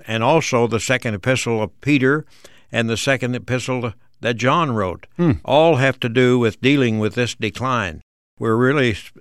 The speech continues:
Speaker 1: especially privileged to be able to look into these different categories of the inoculator.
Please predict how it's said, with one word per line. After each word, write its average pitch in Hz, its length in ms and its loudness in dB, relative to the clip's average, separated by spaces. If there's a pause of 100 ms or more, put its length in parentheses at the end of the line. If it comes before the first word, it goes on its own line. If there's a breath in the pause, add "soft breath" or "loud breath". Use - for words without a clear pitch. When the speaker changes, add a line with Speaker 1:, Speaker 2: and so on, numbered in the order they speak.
(120)
Speaker 1:
especially 147 520 0
privileged 113 680 -4 (460 soft breath)
to 113 120 -6
be 123 180 2
able 123 200 2
to 113 120 0
look 135 260 -2
into 127 260 2
these 120 300 0
different 135 400 -2
categories 107 760 -2 (440 soft breath)
of 117 200 0
the 113 180 2
inoculator. 110 840 0